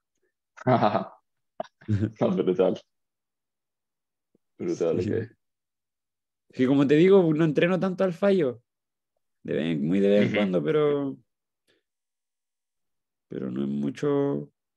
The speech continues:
Speaker 2: lo que hago.
Speaker 1: Ujú.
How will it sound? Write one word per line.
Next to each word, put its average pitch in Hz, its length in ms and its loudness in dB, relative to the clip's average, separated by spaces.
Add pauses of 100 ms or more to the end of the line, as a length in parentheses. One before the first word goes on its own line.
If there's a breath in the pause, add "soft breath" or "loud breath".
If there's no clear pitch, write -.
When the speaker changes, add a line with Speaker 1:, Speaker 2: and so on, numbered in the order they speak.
(500)
Speaker 2:
lo 127 220 0
que 127 120 -2
hago. 120 360 0 (920)
Speaker 1:
Ujú. 104 320 -2